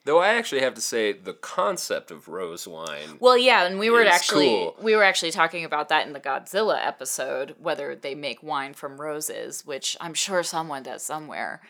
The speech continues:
Speaker 1: Aren't they,
Speaker 2: But
Speaker 1: like, deadly <laughs> poisonous roses?
Speaker 2: No.
Speaker 1: No?
Speaker 2: No, I don't think so.
Speaker 1: Okay. Oh, yeah. Well,
Speaker 2: Um,
Speaker 1: no, rose
Speaker 2: because you
Speaker 1: hip
Speaker 2: can,
Speaker 1: is,
Speaker 2: you, you
Speaker 1: like, for a bath,
Speaker 2: Yeah,
Speaker 1: but
Speaker 2: no, you can eat rose petals. They're,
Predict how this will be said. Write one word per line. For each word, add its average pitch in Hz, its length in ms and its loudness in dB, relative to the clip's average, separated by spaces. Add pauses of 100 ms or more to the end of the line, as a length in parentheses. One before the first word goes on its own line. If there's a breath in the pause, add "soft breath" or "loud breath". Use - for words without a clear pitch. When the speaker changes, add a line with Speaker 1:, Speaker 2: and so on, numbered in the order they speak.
(100)
Speaker 1:
Aren't - 180 -14
they, 330 100 -10
Speaker 2:
But 165 80 -2
Speaker 1:
like, - 160 -4 (300)
deadly 107 420 -8
<laughs> - 40 -14
poisonous - 1200 -2
roses? 175 760 -6
Speaker 2:
No. 339 360 -6
Speaker 1:
No? 214 260 -4
Speaker 2:
No, 262 200 -12
I 247 100 -8
don't 269 140 -12
think 226 140 -14
so. 180 380 -10
Speaker 1:
Okay. 190 280 -14
Oh, 151 260 6
yeah. 147 300 4 (180)
Well, 175 220 0
Speaker 2:
Um, 180 260 -6 (180)
Speaker 1:
no, 135 300 4
rose 135 240 4
Speaker 2:
because 359 140 0
you 156 60 8
Speaker 1:
hip 156 80 6
Speaker 2:
can, - 80 -2
Speaker 1:
is, 117 120 -2
Speaker 2:
you, 320 60 -4
you - 80 -10
Speaker 1:
like, 110 260 2
for 101 220 -6
a - 20 -10
bath, 92 560 -6
Speaker 2:
Yeah, 226 300 -4
Speaker 1:
but 202 80 -4
Speaker 2:
no, 214 80 -4
you 247 160 -6
can 311 120 -14
eat 233 140 -10
rose 139 240 -10
petals. 139 440 -12
They're, 147 340 -14